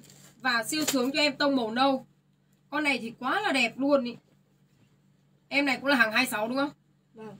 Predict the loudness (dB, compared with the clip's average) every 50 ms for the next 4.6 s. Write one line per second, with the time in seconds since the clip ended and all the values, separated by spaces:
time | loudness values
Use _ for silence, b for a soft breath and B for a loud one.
0 | _ -10 -4 -2 -2 0 0 0 -2 -2 -4 -4 -2 0 0 0 0 0 -2 -6
1 | -8 -12 _ _ _ _ _ _ _ _ _ _ _ _ _ _ _ -18 -12 -4
2 | 2 4 4 4 4 4 4 4 4 4 2 2 2 2 2 2 2 2 0 0
3 | 0 0 0 2 2 2 2 2 2 0 0 0 0 0 0 0 0 0 -2 -4
4 | -6 -6 -6 -6 -6 -8 -10 -8 -6 -6 -6 -6 -8